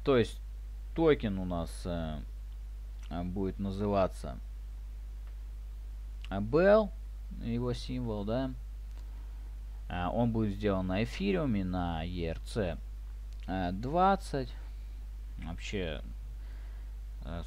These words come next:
сумма токенов у нас получается сто миллионов. И токенов на продажу выделено на I C O у нас получается тридцать миллионов.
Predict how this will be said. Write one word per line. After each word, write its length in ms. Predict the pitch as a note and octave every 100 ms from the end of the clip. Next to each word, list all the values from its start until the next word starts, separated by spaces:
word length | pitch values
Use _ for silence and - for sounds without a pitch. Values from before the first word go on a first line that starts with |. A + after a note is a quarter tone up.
| -
сумма 180 | G2 F2
токенов 560 | - G2 F#2 E2+ -
у 20 |
нас 160 | E2+ D#2+
получается 840 | - F2 E2 G2+ F2 D#2 - C#2+ - - - -
сто 360 | - - A#2+ F#2+
миллионов. 560 | G2 C#3 F3 G3 C3+ - - - - - - - - -
И 460 | D3+ C#3 A#2+ G#2 - - - - - -
токенов 500 | C3+ A2+ A2+ G#2 -
на 260 | A2 G#2 F#2
продажу 520 | A2 B2+ D3+ F3 D#3 D3
выделено 520 | D3 B2+ B2+ A2 F#2 - - - - - - - - - -
на 240 | G#2 F#2 -
I 160 | G2
C 180 | - -
O 240 | A2+ G#2+ F#2+
у 60 |
нас 160 | G#2 B2+
получается 560 | - G2+ A2 G#2+ -
тридцать 380 | - F#2 - - - - - - -
миллионов. 480 | F#2+ F2+ D#2 B1+